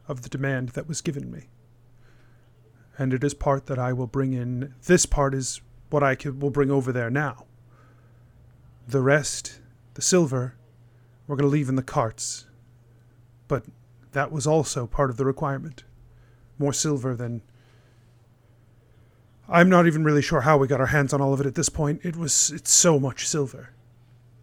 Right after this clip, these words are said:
But that was what was requested."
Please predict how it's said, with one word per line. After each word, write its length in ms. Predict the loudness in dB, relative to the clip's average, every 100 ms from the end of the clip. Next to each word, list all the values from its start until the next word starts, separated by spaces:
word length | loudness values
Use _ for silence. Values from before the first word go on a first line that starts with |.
| _ _ -20 _ _ _ _ _ _ _ _ -20 -20 -20 -20 _ -20 _ _
But 200 | -8 -6
that 220 | 0 0 0
was 120 | 0
what 140 | -2
was 160 | -2 -4
requested." 560 | -4 -4 -6 -8 -14